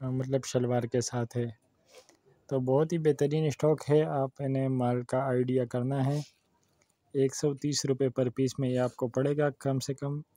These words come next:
सौ पीस का आप ऑर्डर करेंगे। हल्का फुल्का दाग धब्बा आ सकता है इसमें, जैसे ये पहले वाले पीस पे था, अ, लेकिन आपने उन्नीस पीस की गुंजाइश रखनी होती है लंडे के माल में।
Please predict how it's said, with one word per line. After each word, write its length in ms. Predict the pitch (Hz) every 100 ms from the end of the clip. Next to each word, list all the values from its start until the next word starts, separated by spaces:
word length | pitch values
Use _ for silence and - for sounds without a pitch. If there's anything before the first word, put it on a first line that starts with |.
| _ _ _ _ _ _ -
सौ 240 | - 160
पीस 240 | 135 139 -
का 140 | 131
आप 160 | 123 151
ऑर्डर 300 | 131 123 117
करेंगे। 440 | 123 120 120 120
हल्का 340 | 110 135 -
फुल्का 320 | 160 165 165 147
दाग 240 | 143 151
धब्बा 340 | 151 147 147 151
आ 320 | 170 160 139
सकता 440 | 135 156 - 147
है 200 | 135 147
इसमें, 360 | 139 - 147 139
जैसे 260 | 131 120 135
ये 60 |
पहले 280 | 127 123 131
वाले 200 | 127 131
पीस 260 | 123 123 -
पे 160 | 131
था, 180 | 117 135 151 _ _ _ _ _ _ _ 156
अ, 400 | 135 127 127 127
लेकिन 560 | 127 127 127 131 135 147 156
आपने 380 | 127 123 135 131
उन्नीस 420 | 127 135 135 123
पीस 220 | 135 123
की 140 | -
गुंजाइश 520 | 123 127 123 127 120 123
रखनी 300 | 117 139 147
होती 380 | 139 135 147
है 200 | 131 139
लंडे 360 | 135 123 123 123
के 140 | 135
माल 300 | 123 123 127
में। 240 | 127 147